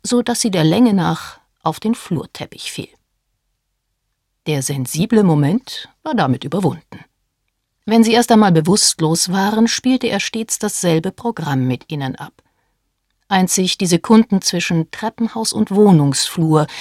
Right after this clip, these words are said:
waren von einer unberechenbaren Dynamik. Der Rest war Routine. Er schleifte den Körper in Richtung Wohnzimmer, wo ein Dreisitzer aus schwarz glänzendem Kunstleder wartete.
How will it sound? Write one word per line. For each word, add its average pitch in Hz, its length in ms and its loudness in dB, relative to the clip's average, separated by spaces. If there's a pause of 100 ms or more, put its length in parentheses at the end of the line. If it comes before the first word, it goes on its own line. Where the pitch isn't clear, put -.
(220)
waren 226 320 2
von - 200 -4
einer 233 340 0
unberechenbaren 208 1000 -6
Dynamik. 160 600 -4 (500)
Der 185 140 -4
Rest - 560 -4 (160)
war 233 200 0
Routine. 170 440 -6 (720)
Er 208 100 -4
schleifte 233 400 2
den 214 140 2
Körper 226 300 2
in 208 80 0
Richtung 196 320 0
Wohnzimmer, - 540 -2 (240)
wo 185 80 -2
ein 170 160 4
Dreisitzer 165 800 0
aus 135 180 -2
schwarz - 480 -4
glänzendem 165 640 0
Kunstleder 131 720 -6
wartete. - 540 -14